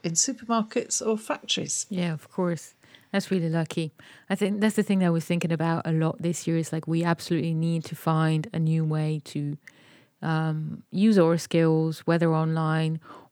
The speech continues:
Speaker 2: or in an old-fashioned, very crafty way. But so, you know, Jessica is an inspiration. Pommy, there's many, uh, other pieces of good news in Bristol this week, but you know what? I wanted just to mention something.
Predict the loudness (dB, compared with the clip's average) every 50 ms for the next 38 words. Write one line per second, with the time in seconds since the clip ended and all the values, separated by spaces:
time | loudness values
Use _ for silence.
0 | _ _ -4 -2 0 2 2 4 2 2 0 0 0 0 0 0 0 -2 -2 -4
1 | -4 -2 -2 -2 0 -2 -4 -4 -2 0 0 0 0 -2 -2 -4 -4 -6 -6 -6
2 | -6 -6 -4 -2 0 0 0 0 -2 -4 -6 -8 -8 -8 -6 -4 -4 -4 -4 -6
3 | -8 -12 _ -4 -2 -2 -2 -2 -4 -4 -4 -4 -4 -4 -4 -2 -2 -2 -2 -2
4 | -2 -4 -4 -4 -2 0 0 2 0 0 -2 -4 -6 -6 -8 _ _ _ _ _
5 | _ _ _ _ _ _ _ _ _ -20 -20 -20 -20 -20 -20 -20 -20 -20 _ _
6 | 2 4 6 8 8 8 8 8 8 8 10 10 10 10 10 10 8 4 2 0
7 | -2 0 2 2 2 4 4 4 4 4 4 2 0 0 0 0 0 -2 -4 -2
8 | 0 0 0 2 2 0 0 0 0 0 0 0 0 0 0 0 0 0 0 0
9 | -2 -2 0 0 2 6 6 8 8 8 8 6 4 4 4 4 4 2 0 -4
10 | -6 -4 0 2 4 4 4 4 2 0 0 0 -2 -2 -2 -2 -2 -2 -4